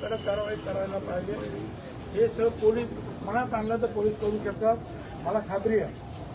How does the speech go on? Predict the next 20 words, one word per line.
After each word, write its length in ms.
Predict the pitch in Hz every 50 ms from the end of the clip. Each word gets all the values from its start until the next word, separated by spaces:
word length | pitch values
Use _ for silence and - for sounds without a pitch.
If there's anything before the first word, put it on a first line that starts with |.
| - - - - - - - - - - - 349 349 - - - - - - - - 151 170 190 - 240 247 -
प्लीज, 280 | - 226 247 240 -
माझं, 260 | - 190 202 208 196 202 - -
माझं 180 | 175 185 208
म्हणणं 240 | 220 214 214 220 233
आहे 80 | 233 220
की 140 | 240 226 208
लकीर 220 | 190 190 220 220 214 233
के 60 | 220 214 214
फकीर 240 | 214 - 240 233 233 214 214
बनू 140 | 214 233 220 220
नका. 220 | 208 208 214 190 165 - - - - - - - 539 - - - - - - - 466 480 - - - - - - - - - - - - - - - - - - - - - - - - - - - - - - 190
कायदा 260 | 180 180 196 208 226
हातात 380 | 202 202 208 - 233 233 214 208
घेणारे 360 | 202 208 233 226 233 226 220
लोक 160 | 226 226 208
जिथे 240 | - - - 226 233
जिथे 220 | 214 226 - 254 240
असतील, 460 | 233 214 - - 226 254 269 277 285 - - - - - - - - - 180 190 185 - - - - - - - - - - - - - - - - - - -
तर 80 | 233
इतर, 280 | 233 226 - 277 294